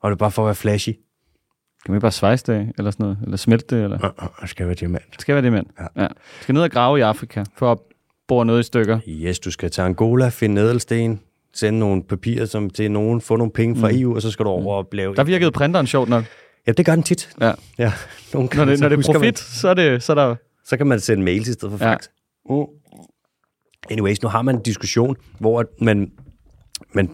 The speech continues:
Speaker 1: man diskuterer, hvorvidt, øh, boreplatform, de bidrager positivt, eller når de bidrager positivt til marin biodiversitet, er de så helt dårlige?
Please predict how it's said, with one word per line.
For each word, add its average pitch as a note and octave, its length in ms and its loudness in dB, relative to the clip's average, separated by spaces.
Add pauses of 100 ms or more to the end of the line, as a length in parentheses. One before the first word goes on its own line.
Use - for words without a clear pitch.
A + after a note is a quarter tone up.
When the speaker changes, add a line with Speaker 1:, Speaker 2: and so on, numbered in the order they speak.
Speaker 1:
man G2 200 -2
diskuterer, G#2+ 480 -2
hvorvidt, G#2+ 340 0 (100)
øh, G2+ 220 4
boreplatform, G#2+ 640 2
de A2 140 -4
bidrager A#2 420 -2
positivt, A#2+ 800 -2 (560)
eller F#2+ 120 2
når G#2 280 4
de D3+ 80 2
bidrager A2+ 340 2
positivt A2 520 0
til G2+ 100 -2
marin G2+ 280 0
biodiversitet, G#2+ 580 -2 (460)
er F2+ 100 0
de D#2+ 120 -6
så - 180 -4
helt - 360 -8
dårlige? A2 380 2